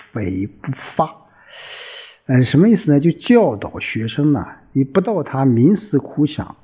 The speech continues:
仍不得其解的时候，你不去开导他。那不到他想说却说不出来的时候，不去启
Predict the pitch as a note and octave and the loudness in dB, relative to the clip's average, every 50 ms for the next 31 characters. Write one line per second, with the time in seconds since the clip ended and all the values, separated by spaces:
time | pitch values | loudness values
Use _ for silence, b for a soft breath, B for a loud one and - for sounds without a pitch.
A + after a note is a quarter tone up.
0 | _ _ _ _ _ _ C#3 B2+ C3+ E3+ F#3+ F#3+ F#3 F#3 - E3 B2+ C3 A#2+ A#2 | _ _ _ _ _ _ -2 2 4 4 4 2 0 -2 -4 -2 -2 -2 -2 -4
1 | A#2 - - - E3 E3+ D#3+ - - - - - - - A2+ - - G2 A2 G#2+ | -6 -8 -8 -4 -4 -2 -2 -2 -4 -6 -8 -12 -10 -10 -10 -8 -8 -10 -8 -8
2 | G#2 A2+ - - E3+ F3+ - E3+ C3 - - - G3 F3+ - - - - - - | -10 -10 -6 -6 -6 0 0 0 0 0 -4 -8 -8 -8 -8 -12 -14 -16 -18 -20
3 | - _ _ _ _ _ _ _ B B B B B B B B B B B B | -20 _ _ _ _ _ _ _ B B B B B B B B B B B B
4 | B - E3 D#3+ D#3 - - G#3 G3 F#3+ B3 A3+ G3+ D#3+ - - D#3+ D3 C3+ - | B 0 0 0 0 -2 -2 -2 0 2 2 2 4 2 0 -2 -4 -6 -4 -4
5 | - D3 A#2 A#2 A2 - - - F#3+ F#3+ G3 F#3 - - E3 C#3+ - - - A3+ | -2 -2 -2 -2 -6 -6 0 2 4 4 4 2 0 0 0 0 0 0 0 0
6 | G#3+ G#3+ F#3 - - A#2 A2 A#2+ C#3+ D3 - - - - C3+ C3 A2+ A2+ - - | 0 -2 -6 -6 -6 -6 -4 -4 -4 -4 -6 -8 -6 -4 -4 -2 -4 -4 -8 -12
7 | - - - F#3 D3 - - - - - - G2+ | -14 -6 -4 -4 -4 -4 -8 -14 -16 -14 -16 -16